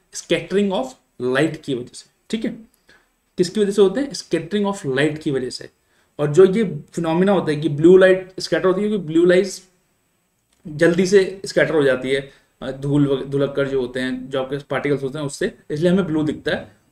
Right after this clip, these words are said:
और जब सूर्य उगता है या नीचे जाता है तो उस time light की, red light की scattering ज़्यादा होती है, क्योंकि red, red की हमने आपको बताया था ना wave gear में, Wave gear में ऐसे क्या हो रहा था, वेवलेंथ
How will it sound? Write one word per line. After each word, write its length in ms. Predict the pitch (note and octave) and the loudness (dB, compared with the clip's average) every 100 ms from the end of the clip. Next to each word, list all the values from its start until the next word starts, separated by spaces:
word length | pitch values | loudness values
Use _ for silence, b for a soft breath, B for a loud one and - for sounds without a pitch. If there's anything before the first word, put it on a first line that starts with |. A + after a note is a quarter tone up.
| - | 0
और 420 | D3+ F3 - - | 2 2 -2 -14
जब 260 | D3 D#3+ F3 | -2 2 2
सूर्य 300 | - D#3+ E3+ | -2 0 6
उगता 300 | F#3 - F3+ | 6 4 -2
है 180 | F#3+ G3 | 0 2
या 160 | F#3 G#3+ - - - - D3+ D3+ | 2 0 -4 -16 -20 -20 -14 -6
नीचे 220 | D3+ F3+ | -2 2
जाता 300 | F3 C#3+ C#3+ | 2 2 0
है 120 | F3 C4 B B - | -2 -4 B B -10
तो 40 | D#3 | -6
उस 100 | F#3 | 0
time 160 | A3+ | 2
light 260 | D#3 D#3+ D#3+ | 4 0 0
की, 120 | - - D3+ | -14 -14 -4
red 260 | C#3+ D#3 | 0 2
light 240 | D3 C#3 D#3 | 2 0 -2
की 60 | |
scattering 400 | - D3+ C3+ F#3 | -4 -4 -2 0
ज़्यादा 160 | D#3 C3+ | 2 2
होती 220 | B2 B2 | 0 -4
है, 80 | C#3 | -4
क्योंकि 200 | F3 C#3+ | -2 0
red, 140 | D3 D3+ | -4 -4
red 260 | D3 D#3 | -4 -4
की 180 | D#3 G#3 - _ _ _ _ _ _ - | -6 -10 -10 _ _ _ _ _ _ -6
हमने 180 | D#3 | 0
आपको 140 | B3+ F#3 | 2 4
बताया 160 | F3+ | 2
था 80 | A3+ | 2
ना 80 | A3 | 0
wave 160 | D3+ D#3 | -2 0
gear 260 | D3+ D3+ D3 | 2 2 2
में, 220 | C3+ B2 _ _ _ _ _ _ _ _ _ _ _ _ _ _ _ _ | -2 -8 _ _ _ _ _ _ _ _ _ _ _ _ _ _ _ _
Wave 140 | D3 D3 | -4 0
gear 220 | E3 F3 | 2 2
में 200 | F#3+ G3 | 0 -4
ऐसे 240 | D#3+ F3 | -6 -4
क्या 120 | F#3 F#3+ | 0 2
हो 60 | |
रहा 120 | F#3 F3+ | 2 -2
था, 40 | |
वेवलेंथ 540 | G#3+ D3+ D#3 F3 A#3 | -2 -2 -2 0 -2